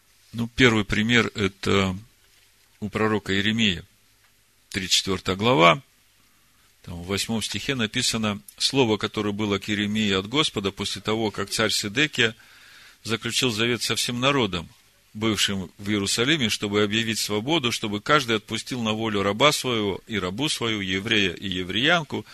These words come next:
чтобы никто из них не держал в рабстве иудея, брата своего. Ну, и князья послушались, и заключили завет, и отпустили всех, а потом передумали –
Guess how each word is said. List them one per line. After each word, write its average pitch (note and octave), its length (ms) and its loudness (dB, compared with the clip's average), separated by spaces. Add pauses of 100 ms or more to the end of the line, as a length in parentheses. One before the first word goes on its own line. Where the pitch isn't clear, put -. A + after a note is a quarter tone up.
(400)
чтобы A#2+ 320 -4
никто B2 320 -2
из B2 140 2
них C#3 200 -2
не A#2 120 -4
держал A2+ 340 0
в G#2 80 -4
рабстве A2 400 0
иудея, G#2 440 -2
брата G#2 320 -2
своего. G2 420 -6 (1000)
Ну, D3+ 220 -2
и A#2+ 280 0
князья A2 360 0
послушались, C3 760 2
и G2 160 -10
заключили G#2+ 580 0
завет, C3 480 2 (840)
и G2+ 100 -2
отпустили C#3 580 0
всех, A#2+ 400 -2
а A#2 40 -6
потом F3 320 -2
передумали – E3 680 0